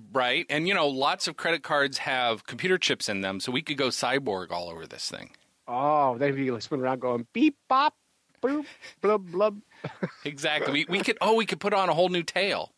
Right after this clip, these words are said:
Speaker 1: a, a tail
Speaker 2: Yeah.
Speaker 1: transplant.
Speaker 2: I, yeah.
Speaker 1: Yeah, I,
Speaker 2: Oh,
Speaker 1: I think
Speaker 2: I
Speaker 1: this just boils down to, like, animal, um, you know, cruelty. <laughs>
Speaker 2: I, I just, I just don't understand. Like, I still, looking at the picture of the fish, I don't see what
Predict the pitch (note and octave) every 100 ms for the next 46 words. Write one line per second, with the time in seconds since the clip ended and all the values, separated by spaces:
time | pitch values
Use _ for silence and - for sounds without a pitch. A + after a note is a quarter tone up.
0 | - B2+ - C3+ - - F3 F3+ D3 D#3
1 | E3 - - G2 F2+ - _ _ _ _
2 | _ _ _ _ _ _ _ _ _ _
3 | _ _ - G3 - _ _ - D#3+ G#3+
4 | C#3+ G#2 _ _ _ - A#2 D3 F3+ -
5 | C#3+ D3+ F#3+ E3+ - D3 - A#2+ A2 G2
6 | G#2 G2 F#2 - F2+ F2 E2+ - - F#2
7 | F#2+ F#2 F2 E2+ E2 D#2+ D#2+ - _ -
8 | D#2+ D2+ - _ _ - _ _ - F#2
9 | E2 - - _ - D#5+ C5 - - _
10 | - - - D4 D#4 A#3 C4 F#4+ - E4+
11 | F4 - - E4+ F#4+ - - - - -
12 | - - A3+ F#3+ - B3+ A3 B3+ C4+ C4
13 | B3+ A3+ G#3+ - A#3+ - - G3 A#3 A#3
14 | F3 - G3+ F#3+ E3